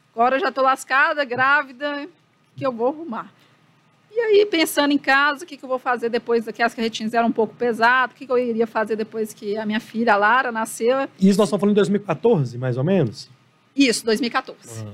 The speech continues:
Speaker 1: Isso mesmo,
Speaker 2: A Lara, tá, você tá pensando na Lara, que
Speaker 1: Pensando
Speaker 2: que
Speaker 1: na Lara, e aí falei, "O que que eu vou arrumar? Um aluguel de carretinhas?" É, fica um pouco
Speaker 2: Ah, não, não, não tá rolando.
Speaker 1: Não tá rolando.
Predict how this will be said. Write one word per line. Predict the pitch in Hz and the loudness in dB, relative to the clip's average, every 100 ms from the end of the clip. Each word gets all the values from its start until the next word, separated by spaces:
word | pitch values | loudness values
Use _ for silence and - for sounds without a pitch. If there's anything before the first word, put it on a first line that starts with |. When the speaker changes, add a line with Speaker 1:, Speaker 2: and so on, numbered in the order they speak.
| 117 | -10
Speaker 1:
Isso | 262 - 269 | -10 -10 -14
mesmo, | 226 - 208 | -18 -20 -4
Speaker 2:
A | 170 | 0
Lara, | 196 202 208 | 2 2 0
tá, | 196 - | -2 -6
você | 202 - | -6 -4
tá | 202 | -4
pensando | 196 170 185 | 0 2 4
na | 196 208 | 4 4
Lara, | 220 233 226 | 4 2 2
que | 220 | 0
Speaker 1:
Pensando | 339 | -2
Speaker 2:
que | 302 | -2
Speaker 1:
na | 302 | -2
Lara, | 311 320 330 330 453 403 | -2 0 0 0 -2 -4
e | |
aí | 285 285 | -4 -4
falei, | 294 269 247 | -10 -20 -20
"O | - | -20
que | 277 | -20
que | - | -20
eu | 277 | -10
vou | 269 | -10
arrumar? | 277 269 214 180 185 - 226 | -10 -12 -18 -18 -20 -20 -20
Um | 226 | -18
aluguel | 226 240 | -12 -12
de | - | -12
carretinhas?" | 277 233 247 277 _ _ _ _ _ _ _ _ _ _ _ _ _ _ _ _ _ | -20 -20 -20 -20 _ _ _ _ _ _ _ _ _ _ _ _ _ _ _ _ _
É, | 247 247 247 208 | 2 4 4 0
fica | 269 254 | -4 -4
um | 269 | -4
pouco | 269 269 262 269 285 254 240 196 180 | 0 2 2 0 -8 -6 -4 -4 0
Speaker 2:
Ah, | 156 127 107 | 2 2 -2
não, | 131 | 0
não, | 175 190 | 2 2
não | 196 175 190 | 2 2 2
tá | 190 | 4
rolando. | 233 254 190 139 117 | 4 4 4 2 -2
Speaker 1:
Não | 247 | -2
tá | 254 | -2
rolando. | 294 285 180 | -2 -4 -4